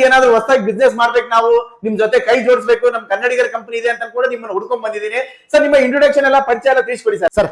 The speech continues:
Speaker 2: ನನ್ನ ಹೆಸರು ರಾಜಶೇಖರ್ ಗೌಡ ಅಂತ ಹೇಳಿ, ಈ ಸುಪೀರಿಯರ್ ಸೋಲಾರ್ ಫೌಂಡರ್. ಸರ್, ನಮ್ ಕಂಪನಿ ಬಂದು ಸ್ಟಾರ್ಟ್ ಆಗಿ ಹತ್ತು ವರ್ಷ ಆಯ್ತು. ಈಗ already ಎಂಬತ್ತು ಸಾವಿರಕ್ಕಿಂತ ಜಾಸ್ತಿ ಕಸ್ಟಮರ್ ಗೆ ಸ್ಯಾಟಿಸ್ಫ್ಯಾಕ್ಷನ್ ಮಾಡಿದೀವಿ. So ನಮ್ ಡೀಲರ್ all over ಕರ್ನಾಟಕ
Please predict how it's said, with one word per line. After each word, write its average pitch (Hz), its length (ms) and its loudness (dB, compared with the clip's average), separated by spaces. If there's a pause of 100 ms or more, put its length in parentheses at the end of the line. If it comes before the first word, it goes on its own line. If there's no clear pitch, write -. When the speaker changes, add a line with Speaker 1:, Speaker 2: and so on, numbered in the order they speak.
Speaker 2:
ನನ್ನ 208 100 -2
ಹೆಸರು 233 160 2
ರಾಜಶೇಖರ್ 190 300 2
ಗೌಡ 240 120 2
ಅಂತ - 180 -2
ಹೇಳಿ, 202 100 -4 (160)
ಈ 208 100 -6
ಸುಪೀರಿಯರ್ 240 340 0
ಸೋಲಾರ್ 208 300 0
ಫೌಂಡರ್. 180 260 -4 (340)
ಸರ್, 294 80 0
ನಮ್ 233 200 -2
ಕಂಪನಿ 262 200 -4
ಬಂದು 247 200 0
ಸ್ಟಾರ್ಟ್ 220 240 0
ಆಗಿ 220 180 -4
ಹತ್ತು 220 280 -6
ವರ್ಷ 214 200 -4
ಆಯ್ತು. 160 340 -6
ಈಗ 165 160 -6
already 220 240 -2
ಎಂಬತ್ತು 202 240 -6
ಸಾವಿರಕ್ಕಿಂತ 208 340 -4
ಜಾಸ್ತಿ 208 220 -6
ಕಸ್ಟಮರ್ 190 300 -8
ಗೆ 208 60 -4
ಸ್ಯಾಟಿಸ್ಫ್ಯಾಕ್ಷನ್ 190 420 -8
ಮಾಡಿದೀವಿ. 160 340 -8 (360)
So 277 100 0
ನಮ್ 240 180 -2
ಡೀಲರ್ 285 220 2
all 277 200 2
over 277 120 2
ಕರ್ನಾಟಕ 226 300 -6